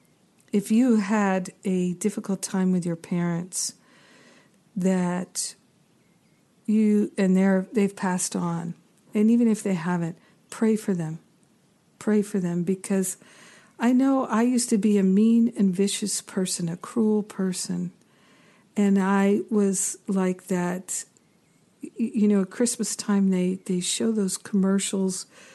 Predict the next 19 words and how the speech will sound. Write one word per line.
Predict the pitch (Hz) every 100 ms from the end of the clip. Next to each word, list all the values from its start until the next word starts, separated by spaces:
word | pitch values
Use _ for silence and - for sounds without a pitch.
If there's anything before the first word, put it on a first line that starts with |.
| - - _ _
to | - 190
raise | 196 214 208 -
money | 202 196 196
for | 190 185
the | 175
dog | 175 185 185 190 185
shelters | - 208 196 - 202 190 185
and | 190 185
things | 196 190 190 -
like | 185 180
that. | 196 185 190
And | 208 190
they | 190
show | 185 - 214
these | 202 185 180
pictures | - 214 - 214 196
of | 180
these | 190 185 180
dogs | - 196 190 185 180 - -